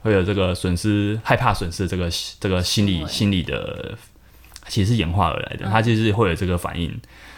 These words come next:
Speaker 1: 那它会影响到你在投资上，你可能会对很多东西都过于，
Speaker 2: 不敢下手。
Speaker 1: 对，对，对，像我一开始就是这样，就可能会很害怕。其实只是一个，你因为你不去出手，
Speaker 2: 怕赔钱。
Speaker 1: 你就永远不知道这件事是怎么，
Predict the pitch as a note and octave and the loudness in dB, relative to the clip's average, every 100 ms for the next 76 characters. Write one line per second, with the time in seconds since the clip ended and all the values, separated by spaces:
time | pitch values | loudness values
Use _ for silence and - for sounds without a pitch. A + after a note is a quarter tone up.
0 | - D3+ B2+ C3 A2 G#2+ G2 F2+ G#2+ G2 | -2 0 4 4 4 2 2 4 4 4
1 | E2+ E2 G2+ F#2 E2 F2 F#2 E2 F2 E2+ | 0 0 0 0 0 0 0 0 -2 -2
2 | E2 G2 F#2+ F2 G2 F2 D#2+ E2 E2 E2 | 0 2 2 4 0 0 -2 0 0 0
3 | D#2+ F2 F#2+ - - - - - - A2+ | -2 -4 -8 -12 -20 -20 -20 -10 0 2
4 | F#2+ F#2 F#2 G#2+ - F2+ C#2+ F2 D#2+ E2+ | 2 0 -2 -2 0 0 0 -2 -2 0
5 | C#3 G#2 D#2 - G2+ F#2 D#2 D#2+ E2+ E2 | 0 2 0 0 -2 -2 -6 -6 -6 -6
6 | D#2 D2+ G#2 G#2+ F2 E2 D2 F#2 F2 D#2 | -8 -10 -10 -6 -6 -6 -4 0 0 -2
7 | E2 - - E2 F#2 E2+ F2 E2+ - - | -6 -12 -8 -4 -2 0 0 0 -8 -18
8 | - - - - - - A2 G#2 D#2+ - | -20 -20 -20 -20 -20 -2 0 0 -2 -4
9 | G2+ F#2 F2+ C#2+ D#2 - - - A#2 F3+ | -2 -2 -2 -2 -4 -10 -10 0 4 6
10 | D#3+ - D3 - F3 D3 - D3 - G2+ | 4 2 0 2 2 2 2 2 4 2
11 | F#2 A#2 G#2+ F#2+ F2+ G2+ G2 G2 F#2 - | 2 2 2 2 2 4 4 2 -2 0
12 | F#2 F#2+ F#2 F#2+ F#2+ E2+ D#2 - | 0 2 0 0 -2 -4 -8 -10